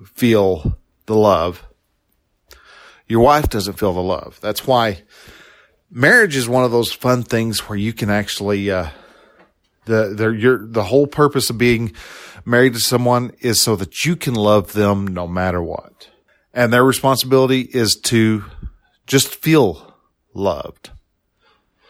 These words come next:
is to be, be nice if they are lovable, but they don't even have to be lovable. You can love on them all you want, and they could be mad at you if they, if they want to.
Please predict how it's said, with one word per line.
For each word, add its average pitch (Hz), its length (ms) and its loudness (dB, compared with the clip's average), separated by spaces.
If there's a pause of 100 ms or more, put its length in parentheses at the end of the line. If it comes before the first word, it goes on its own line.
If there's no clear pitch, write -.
(320)
is 117 180 -2
to 110 100 -8
be, 127 460 2 (1700)
be 135 120 4
nice 143 280 4
if 127 100 -10
they 127 200 2
are 107 300 4
lovable, 117 460 2
but 160 100 -6
they 180 120 2
don't 175 140 0
even 156 120 0
have 147 200 0
to - 80 -20
be 139 100 -2
lovable. 127 680 0
You 101 180 -8
can 107 240 -8
love 110 400 0
on 113 220 -2
them 107 300 -8 (580)
all 127 220 4
you 156 160 -4
want, 95 360 -4
and 170 280 -8 (1600)
they 151 180 2
could 165 140 -2
be 127 100 2
mad 135 280 2
at 98 220 0
you 104 80 0
if 92 120 -6
they, 113 140 -4
if 107 340 -4
they 113 200 -2
want 147 280 0
to. 120 260 -2